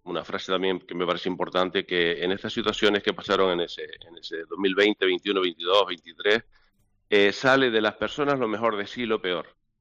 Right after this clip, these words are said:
En este caso, yo agradezco y felicito a todas las personas que dan todo de sí para dar lo mejor, para ayudar a los demás. Y los que no, los ladrones, porque los tenemos en todas, en todos los momentos, pues bueno,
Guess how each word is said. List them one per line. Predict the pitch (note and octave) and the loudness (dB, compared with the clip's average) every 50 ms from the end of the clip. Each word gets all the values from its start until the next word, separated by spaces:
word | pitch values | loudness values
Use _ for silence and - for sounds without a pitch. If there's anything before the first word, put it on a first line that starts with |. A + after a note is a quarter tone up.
| _ _ _ _ _ _ - | _ _ _ _ _ _ -4
En | G#2 | -4
este | F#2+ - - G#2 | -4 -2 -2 -2
caso, | G#2+ A2+ - - C3 A#2+ | -2 -2 -2 0 0 0
yo | A2 G#2+ A2 A#2 A#2 | 0 2 2 2 2
agradezco | A#2 A2 G2+ G#2+ A2 B2+ C3 - - - A2 | 4 2 2 2 0 0 -2 -6 -6 -4 -4
y | G#2+ | -4
felicito | - - G#2+ G#2 F#2+ - - A2+ A#2 | -2 -4 -4 -4 -6 -8 -6 -4 -2
a | A#2 | -2
todas | G#2+ A#2 | -2 -2
las | A#2 A#2 | -4 -4
personas | - A#2 - B2+ B2 A#2+ A#2 A2+ - | -4 -6 -6 -4 -2 -2 -2 -2 -4
que | - A2 | -4 -2
dan | G#2+ G#2+ G2+ F#2 E2+ D#2 - _ _ - - _ _ _ _ - | 0 0 0 0 -2 -6 -12 _ _ -20 -20 _ _ _ _ 2
todo | D3 C#3+ C#3 C3 B2+ A#2 | 4 4 4 4 2 0
de | G#2+ G#2 | 0 -2
sí | - - D#3+ F#3+ - _ _ _ _ _ - | -4 -8 -10 -10 -12 _ _ _ _ _ -4
para | A2 G2+ G#2 | -2 0 2
dar | G#2 G#2+ G#2+ | 2 2 0
lo | A2+ A2 | 0 -2
mejor, | G#2 G2+ F#2+ - A#2+ B2 B2+ B2 | -2 -4 -4 -4 -4 -4 -4 -2
para | - A2 G2 | -2 -2 -2
ayudar | G#2 G2 F#2+ G2 G2 | -2 0 0 0 0
a | F#2+ | -2
los | F#2+ F#2 | -2 -4
demás. | F#2 E2+ E2+ E2 - - _ _ - - - _ _ _ _ | -6 -8 -8 -8 -10 -12 _ _ -20 -20 -20 _ _ _ _
Y | - G#2+ A2 | -2 0 2
los | A#2+ A2+ - | 2 2 2
que | - A#2+ | 2 2
no, | A#2+ C3 C#3 C#3+ - - - _ _ | 4 4 2 2 0 -6 -18 _ _
los | - G#2+ A2 | -4 -2 0
ladrones, | A#2 A2+ A2+ A2+ A#2 A#2+ A#2 A#2 B2 A#2+ _ - | 2 4 4 4 4 2 2 0 -4 -8 _ -16
porque | F2 - F2 | -12 -8 -6
los | F2+ F2 | -4 -2
tenemos | F#2 G2+ G#2 G#2 G2 F#2+ | -2 -2 -2 -2 -2 -4
en | F#2 | -4
todas, | - G2+ G2+ G2+ G2 F#2 - - | -4 -2 0 0 0 -2 -4 -8
en | G#2 - - | -14 -10 -4
todos | - G#2 G#2 G2+ | 0 2 2 2
los | G2+ F#2+ | 2 2
momentos, | G2 G2 G2+ G#2 G#2 G#2 G2+ - G#2+ - | 0 0 0 0 0 -2 -4 -8 -8 -4
pues | F#2+ F#2 E2+ D#2 | -4 -4 -4 -4
bueno, | E2+ F#2 F2 E2+ | -4 -6 -8 -8